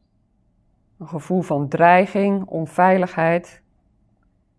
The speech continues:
En het grootste deel van die angst komt niet voort uit een reële dreiging, zoals bijvoorbeeld honger, ziekte, natuurgeweld.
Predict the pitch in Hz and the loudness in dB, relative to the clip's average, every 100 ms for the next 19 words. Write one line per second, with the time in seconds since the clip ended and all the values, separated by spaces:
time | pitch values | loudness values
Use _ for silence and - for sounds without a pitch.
0 | _ _ _ _ _ _ _ _ _ _ | _ _ _ _ _ _ _ _ _ _
1 | _ _ _ _ _ _ _ _ 185 202 | _ _ _ _ _ _ _ _ -4 -4
2 | - - - 190 - 254 285 359 370 - | -6 -14 -12 -12 -4 2 4 4 0 -4
3 | 196 190 262 240 160 170 - 233 151 220 | -2 2 2 2 -2 -2 0 2 2 -2
4 | - - - _ _ _ _ _ _ _ | -10 -18 -20 _ _ _ _ _ _ _
5 | 226 208 202 247 - 233 220 220 - 185 | -4 0 2 0 0 2 2 2 0 0
6 | 180 170 - _ _ - 165 170 175 220 | -2 -6 -10 _ _ -6 -2 0 2 2
7 | 269 208 143 139 127 127 - 165 285 381 | 4 2 0 -2 -2 -4 -8 -6 -6 -10
8 | _ _ _ _ _ _ _ _ _ - | _ _ _ _ _ _ _ _ _ -4
9 | 147 139 143 - 139 147 143 135 131 135 | 0 0 -2 -8 -12 -8 -4 -2 -2 -6
10 | - _ _ _ _ _ _ _ - 156 | -16 _ _ _ _ _ _ _ -8 -4
11 | 160 165 151 147 180 - - 156 139 139 | 0 0 0 -2 -6 -6 -6 -4 -4 -6
12 | - 196 190 147 139 143 | -4 -4 -4 -4 -2 -2